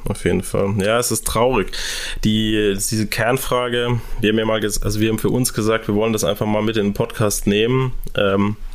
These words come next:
ob der Sport mehr darüber spricht. Das wäre auch eine Frage jetzt an euch, liebe Zuhörer und Zuhörerinnen.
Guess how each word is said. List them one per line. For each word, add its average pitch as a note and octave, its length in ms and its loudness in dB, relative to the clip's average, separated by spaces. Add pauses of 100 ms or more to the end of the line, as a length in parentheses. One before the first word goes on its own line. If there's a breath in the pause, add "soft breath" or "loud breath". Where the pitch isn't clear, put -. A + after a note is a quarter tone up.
(160)
ob - 120 -4
der G#2 100 4
Sport A2 380 0
mehr G#2+ 120 2
darüber A2 300 0
spricht. - 440 -2
Das - 140 -6
wäre G#2 140 4
auch G#2+ 60 -2
eine G#2+ 120 2
Frage A2 420 0
jetzt A2 300 -4
an G#2 80 2
euch, G#2+ 320 0
liebe A2+ 160 -4
Zuhörer A#2 560 -2
und G2+ 120 0
Zuhörerinnen. A2 680 0